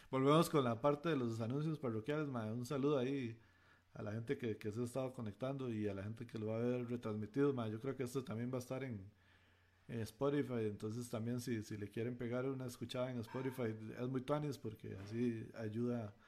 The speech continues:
a mover más las redes sociales y a mover más el, la música nacional, que al final de cuentas ese es el, el, ¿cómo se llama? El fin de esta vara, ma, que hacer más presencia en las redes sociales, que más gente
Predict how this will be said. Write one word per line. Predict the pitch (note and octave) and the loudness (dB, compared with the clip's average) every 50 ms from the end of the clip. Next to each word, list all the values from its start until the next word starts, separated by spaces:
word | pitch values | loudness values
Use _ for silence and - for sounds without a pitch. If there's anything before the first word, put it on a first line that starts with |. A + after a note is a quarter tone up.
| - - - _ _ - _ _ _ _ _ _ _ _ _ _ _ _ | -20 -20 -20 _ _ -20 _ _ _ _ _ _ _ _ _ _ _ _
a | - D3+ C#3+ | 2 4 4
mover | C3+ B2+ B2 B2+ C#3 C#3 C#3 | 4 4 2 2 2 2 2
más | C3+ C3+ C3+ C3 A#2+ - - D3 | 0 0 0 -2 -2 -4 -8 -6
las | C#3+ C3+ B2 A2+ | -4 -2 0 0
redes | A#2+ B2+ C3 C3 | 2 2 0 0
sociales | B2+ A#2 G#2+ B2 B2 B2+ - C3 C3 A#2+ - | 0 -2 -2 0 0 0 0 -2 -4 -4 -2
y | A#2+ A2 G#2+ G#2 | -2 -2 0 0
a | G2+ | -2
mover | G2+ G2+ G2+ G#2 G#2+ A2+ A2+ | -2 -4 -4 -2 -2 -2 -2
más | A#2+ A#2+ A#2 A2+ A2 - - | -2 -2 -2 -4 -6 -8 -8
el, | B2+ A#2 G#2+ G#2 G2+ G#2 G#2 | -6 -4 -4 -4 -4 -4 -4
la | G2+ G2+ | -4 -4
música | G#2+ A2 A#2 B2 B2 A#2+ A#2 A2 | -4 -4 -4 -4 -4 -4 -4 -4
nacional, | G#2+ G#2 G2 G#2+ G#2 A2+ A#2 | -4 -4 -4 -4 -4 -6 -4
que | - B2 | -4 -4
al | A2 G#2 | -4 -4
final | G#2+ G#2 A2 A2 | -4 -4 -4 -4
de | A2 A#2+ | -4 -4
cuentas | - A#2+ A#2 A#2 - B2 A2+ A2 | -4 -4 -4 -4 -4 -6 -4 -2
ese | A#2 A2+ A2+ B2 | -2 -2 -2 -2
es | A#2 A#2 | -4 -2
el, | B2+ A2+ A2 G2+ G2 G#2 - - - - - - - - - - - - - _ _ _ _ _ _ - | -2 -2 -2 -4 -6 -10 -14 -20 -20 -20 -20 -20 -20 -20 -20 -20 -20 -20 -20 _ _ _ _ _ _ -2
el, | C3 A#2+ A#2 A2+ A2+ A2 A2 A2 A2 G#2+ G#2+ - | 0 0 2 2 2 2 2 0 0 -2 -4 -4
¿cómo | A#2+ A#2+ | -4 -4
se | A2 C3+ | -2 -2
llama? | C3 B2+ B2+ A#2+ | -2 0 0 -2
El | G#2+ | 0
fin | A2 B2 B2 B2 | 2 2 2 2
de | B2 B2 | 0 -2
esta | B2 - B2 | -2 0 0
vara, | A#2 A#2 A#2 A#2+ B2 A2+ | 2 2 2 0 0 -2
ma, | G#2+ G2+ G#2 G2+ | -2 -4 -6 -6
que | - G#2+ G2 G2 | -6 -6 -6 -4
hacer | F#2+ G#2 G#2 A#2 A#2+ A#2 | -4 -4 -2 0 0 0
más | A#2+ B2+ B2 B2 | 0 -2 -2 -2
presencia | - B2 A2+ A#2 C3 C3 B2+ A#2+ C3+ | -2 -2 -2 0 -2 -2 -2 -2 -2
en | A#2 | -2
las | A2 G#2+ G#2 | -2 -2 -2
redes | A2+ A#2+ B2 A#2+ | -2 -2 -2 -2
sociales, | A#2 G#2 B2 B2 B2 B2 A2+ - | -2 0 0 0 2 0 0 -2
que | - A2+ | -6 -6
más | G#2+ G#2+ G#2+ | -4 -4 -2
gente | B2 B2+ B2+ B2 - C3 A#2+ A2+ G#2+ G2+ G2+ - | -2 -2 -4 -4 -2 0 0 2 0 0 -2 -6